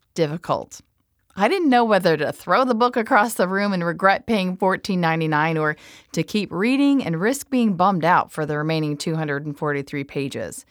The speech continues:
I mean, who starts a book with "Life is difficult"? But it's the truth, isn't it? Life is difficult. You will have hard days, weeks, months, sometimes years. Maybe you're having one right now.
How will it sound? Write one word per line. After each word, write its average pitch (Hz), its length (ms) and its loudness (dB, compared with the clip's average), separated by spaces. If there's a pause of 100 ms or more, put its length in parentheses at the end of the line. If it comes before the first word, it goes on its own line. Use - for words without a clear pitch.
(200)
I 214 80 -2
mean, 208 180 -2 (140)
who 320 140 -2
starts 349 340 -2
a 320 80 2
book 190 260 -2
with 247 180 0 (160)
"Life 156 380 -2
is 147 140 -6
difficult"? 240 640 -4 (640)
But 185 120 2
it's 202 180 0
the 185 120 -4
truth, 185 380 -4
isn't 185 200 0
it? 302 180 0 (580)
Life 233 240 0
is 254 180 -2
difficult. 143 580 -4 (680)
You 233 320 0
will 294 160 -2
have 196 260 0
hard 175 360 0
days, 202 520 -2 (160)
weeks, 202 680 -4
months, 175 520 -2 (320)
sometimes 302 720 -2
years. 254 520 -2 (640)
Maybe 233 220 0
you're 311 140 0
having 254 300 2
one 226 180 2
right 208 180 0
now. 180 340 0